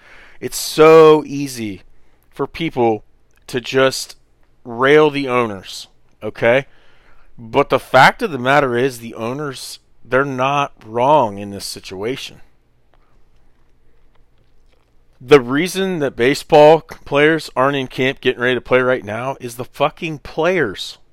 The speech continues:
and the players' union. It's because they are literally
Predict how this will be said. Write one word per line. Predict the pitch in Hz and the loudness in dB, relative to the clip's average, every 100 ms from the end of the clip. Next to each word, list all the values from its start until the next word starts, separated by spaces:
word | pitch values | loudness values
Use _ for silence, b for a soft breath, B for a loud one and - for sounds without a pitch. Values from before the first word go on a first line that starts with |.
| _ _ _ _ | _ _ _ _
and | 113 | -8
the | 127 | -8
players' | - 170 185 175 131 | -8 -2 2 2 -2
union. | 107 98 80 - _ _ _ _ _ B B B _ _ _ _ _ _ _ _ _ _ _ _ _ | -10 -14 -16 -20 _ _ _ _ _ B B B _ _ _ _ _ _ _ _ _ _ _ _ _
It's | _ | _
because | - - 185 160 131 | -20 0 4 4 6
they | 147 165 | 6 8
are | 160 135 | 6 4
literally | 135 151 175 175 175 175 | 0 0 2 2 2 0